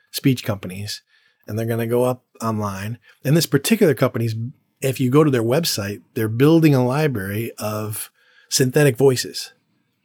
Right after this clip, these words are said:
There's twenty-one on there now. <laughs> So voiceover artists are signing this contract to go to make a clone voice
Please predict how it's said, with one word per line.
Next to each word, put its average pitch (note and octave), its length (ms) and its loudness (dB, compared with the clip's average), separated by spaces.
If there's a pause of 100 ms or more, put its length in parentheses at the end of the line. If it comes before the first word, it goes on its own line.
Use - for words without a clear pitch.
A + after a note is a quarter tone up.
(180)
There's G2+ 140 -6
twenty-one D#3+ 420 6
on C#3 120 6
there C3+ 120 6
now. A2 360 0 (220)
<laughs> F#3 80 -14 (380)
So C3 320 4
voiceover D#3 540 4
artists C#3 400 2
are A#2+ 500 2
signing D3 360 2
this C#3 120 4
contract C3+ 580 -2
to A#2+ 60 -4
go C#3+ 580 6 (680)
to - 80 0
make C#3 180 4
a - 40 -20
clone E3 340 6
voice C3 560 2